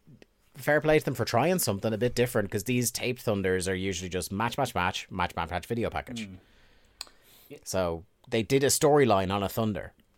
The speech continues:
Speaker 2: Yeah, they did. Y-, look, we, we always give them credit for trying different things on, on these Thunder shows.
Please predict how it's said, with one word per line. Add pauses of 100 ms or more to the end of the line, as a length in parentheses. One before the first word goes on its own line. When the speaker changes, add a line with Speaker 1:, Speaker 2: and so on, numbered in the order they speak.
(100)
Speaker 2:
Yeah, (100)
they
did. (160)
Y-, (220)
look, (360)
we,
we
always
give
them
credit
for
trying
different
things
on,
on
these
Thunder
shows.